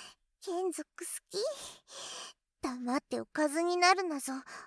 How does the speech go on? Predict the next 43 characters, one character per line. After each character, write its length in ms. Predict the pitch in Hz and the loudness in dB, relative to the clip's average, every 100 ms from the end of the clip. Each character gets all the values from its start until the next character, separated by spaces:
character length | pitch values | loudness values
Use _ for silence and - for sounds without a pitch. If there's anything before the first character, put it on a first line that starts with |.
| - | 2
お 120 | 381 | 6
主 440 | 427 466 403 403 | 8 8 8 8
以 40 | 370 | 8
外 220 | 381 311 | 6 6
に 140 | 277 | 0
は 140 | 285 359 | 0 0
し 120 | - 440 466 571 554 | 0 0 4 6 6
な 60 | 415 | 4
い 20 | |
の 20 | |
じ 100 | 294 | 4
ゃ。 40 | 320 311 - - - - - - _ - | 0 -2 -6 -12 -10 -10 -12 -14 _ -10
お 60 | 240 | -4
主 300 | 277 - 233 | -2 -2 -4
じ 80 | |
ゃ 60 | 240 | -6
か 180 | - 240 | -4 -2
ら 180 | 254 247 - - - | -2 -2 -8 -16 -2
何 360 | 427 440 427 | 2 4 4
を 40 | 359 | 4
さ 160 | - | 2
れ 100 | 339 | -2
て 140 | 359 453 | 2 2
も 200 | 370 339 | 0 -4
嬉 180 | 330 494 | -2 -2
し 140 | - | -4
く 100 | - | -10
て、 120 | - 370 359 - - - - - - _ | -14 -12 -12 -14 -12 -12 -12 -12 -16 _
性 320 | - 381 349 | 0 6 8
欲 260 | 311 - 269 | 8 4 -6
の 100 | 285 | 0
は 140 | 330 | 0
け 160 | 330 403 | 2 2
口 300 | 392 - 285 | 2 0 -8
に 100 | 302 | -6
さ 180 | - 330 | -2 0
れ 140 | 392 | 0
た 180 | - 403 | 4 4
い 100 | 440 | 4
と 120 | 466 | -2
望 200 | 349 | -2
ん 20 | |
で 0 | 359 | -2